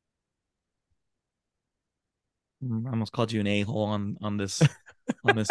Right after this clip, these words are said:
Speaker 1: thing. It felt, it felt like you audibled that last one. You had such a long pause for that last one. It felt like you had, like, Wall-E, and then you're like, "Oh, that'd be way too good of a list. I'm gonna, I'm gonna swatch, swap it out for, uh,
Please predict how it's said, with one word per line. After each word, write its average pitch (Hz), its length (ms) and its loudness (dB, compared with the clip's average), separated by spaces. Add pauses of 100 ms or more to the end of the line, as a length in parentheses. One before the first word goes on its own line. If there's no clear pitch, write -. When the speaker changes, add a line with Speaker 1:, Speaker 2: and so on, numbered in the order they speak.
Speaker 1:
thing. 107 160 0 (400)
It 147 120 0
felt, 240 220 12
it 202 120 10
felt 262 220 8
like 254 180 10
you 208 140 10
audibled 180 540 12
that 151 220 10
last 151 360 8
one. 117 320 2 (680)
You 240 160 8
had 208 160 12
such 226 260 8
a 214 60 10
long 190 440 8
pause 190 380 8
for 226 80 -2
that 190 240 8
last 190 300 2
one. 190 140 -4
It 180 140 -8
felt 220 180 4
like 208 140 4
you 202 120 6
had, 175 200 10
like, 147 200 8
Wall-E, 147 840 8 (240)
and 170 100 4
then 180 100 8
you're 170 100 10
like, 156 180 10
"Oh, 170 160 10
that'd 175 140 10
be 165 80 6
way 170 220 6
too 165 160 -6
good 160 160 0
of 147 80 -2
a 143 60 2
list. 151 440 2
I'm 151 100 4
gonna, 151 180 4
I'm 180 60 4
gonna 170 160 2
swatch, 160 580 2
swap 147 380 4
it 143 80 6
out 143 220 6
for, 127 260 4
uh, 117 260 4